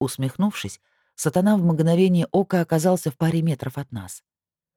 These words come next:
Новый театральный взмах руки, и огромный кусок стены просто выбило, а в стороны разошлись волны энергии,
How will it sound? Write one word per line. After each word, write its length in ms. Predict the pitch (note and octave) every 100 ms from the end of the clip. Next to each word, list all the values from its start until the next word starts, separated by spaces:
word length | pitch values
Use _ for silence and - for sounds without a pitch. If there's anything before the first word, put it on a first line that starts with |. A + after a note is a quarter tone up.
| _ _
Новый 340 | D3+ D#3+ C3+
театральный 560 | B2 C3 C3 C3 C3 C3
взмах 340 | B2 C3 A#2+
руки, 380 | A#2 A#2 - F#3+ _ _ _ _ _
и 80 | D#3
огромный 460 | D3+ E3 G3+ F#3+
кусок 380 | F3+ E3+ F3+ D#3+
стены 340 | - E3+ F#3 G3
просто 400 | - F3+ - F#3+
выбило, 560 | E3 F3 G#2 C2 - _ _ -
а 100 | C#3
в 60 | C3+
стороны 400 | - A#3 G#3 F#3+
разошлись 540 | E3 D3+ - F#3 F3+
волны 400 | C#3+ E3 E3 E3 -
энергии, 600 | E3 F#3+ D#3 B2+ B2+